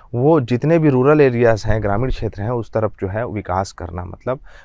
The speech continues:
वहाँ की सारी क्षमताओं का विकास करना, स्किल प्रोवाइड कराया जाता है, ठीक है। खेती किसानी हो गया, मतलब खेती हो गई, इसमें जो है आपका स्किल्स उन लोग का डेवलप किया जाता है कि आधुनिकता से किस प्रकार से कृषि किया जा सकता है। तो सारे क्षेत्रों में जो है नाबार्ड अपना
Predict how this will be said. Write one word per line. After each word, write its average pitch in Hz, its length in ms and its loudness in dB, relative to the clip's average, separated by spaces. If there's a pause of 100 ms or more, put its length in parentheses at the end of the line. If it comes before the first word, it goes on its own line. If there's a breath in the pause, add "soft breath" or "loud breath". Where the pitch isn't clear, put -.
(140 soft breath)
वहाँ 101 260 0
की 131 340 -8
सारी 110 340 0
क्षमताओं 104 480 -4
का 110 100 -2
विकास 101 380 0
करना, 101 420 -2
स्किल 139 440 -2
प्रोवाइड 110 420 2
कराया 101 340 0
जाता 98 320 -2
है, 98 160 -6
ठीक 139 240 -8
है। 110 120 -2
खेती 110 400 -4
किसानी 120 400 -2
हो 117 160 -2
गया, 117 220 0 (580 loud breath)
मतलब 110 300 -2
खेती 113 340 -2
हो 120 160 2
गई, 113 180 2
इसमें 123 380 -2
जो 117 100 -2
है 113 180 0
आपका 120 420 2 (380 loud breath)
स्किल्स 131 420 2
उन 123 80 2
लोग 120 140 2
का 120 80 2
डेवलप 117 320 2
किया 123 140 0
जाता 117 220 4
है 120 60 0
कि 139 140 -2
आधुनिकता 139 720 2
से 160 140 0
किस 139 180 2
प्रकार 113 320 4
से 107 140 -6
कृषि 110 300 -4
किया 107 220 0
जा 101 120 2
सकता 110 340 -2
है। 175 60 2
तो 208 100 -4
सारे 180 340 4
क्षेत्रों 156 340 0
में 120 180 -2
जो 117 120 -2
है 143 120 0
नाबार्ड 107 380 2
अपना 131 280 -2